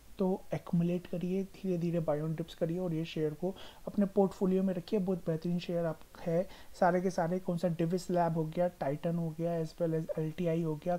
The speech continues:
Kotak Mahindra Bank हो गया, ओके, एम, अगर Airtel की बात करूँ, Airtel हो गया। तो इन सभी share की तरफ नज़रें बनी है, खुद की स्टडी करिए, financial advisor से पूछिए और अपने portfolio का हिस्सा बनाइए इन शेयरों को,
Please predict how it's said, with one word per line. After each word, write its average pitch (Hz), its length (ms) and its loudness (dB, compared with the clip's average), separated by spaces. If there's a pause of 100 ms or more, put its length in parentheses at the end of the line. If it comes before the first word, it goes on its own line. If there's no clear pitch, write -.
(140)
Kotak 170 280 -2 (140)
Mahindra 156 420 -2 (180)
Bank 165 300 0
हो 170 100 0
गया, 180 280 0 (360)
ओके, 190 380 2
एम, 175 340 2
अगर 165 360 2 (100)
Airtel 170 400 2
की 175 100 -2
बात 160 160 0
करूँ, 185 240 0
Airtel 151 380 0
हो 135 60 -2
गया। 143 180 -6
तो 170 220 -6
इन 170 200 2
सभी 165 340 -2
share 156 240 -4
की 156 140 -6
तरफ 156 240 -6
नज़रें 147 280 0
बनी 160 220 -2
है, 175 100 -4
खुद - 200 -6
की - 120 -6
स्टडी 151 340 -2
करिए, 160 280 -2
financial 151 520 -2
advisor 139 340 -4
से 143 160 -6
पूछिए 160 460 2 (360)
और 190 320 8
अपने 214 340 4
portfolio 190 560 4
का 196 160 2
हिस्सा 175 380 2
बनाइए 185 420 2
इन 185 80 2
शेयरों 175 420 2
को, 208 240 -2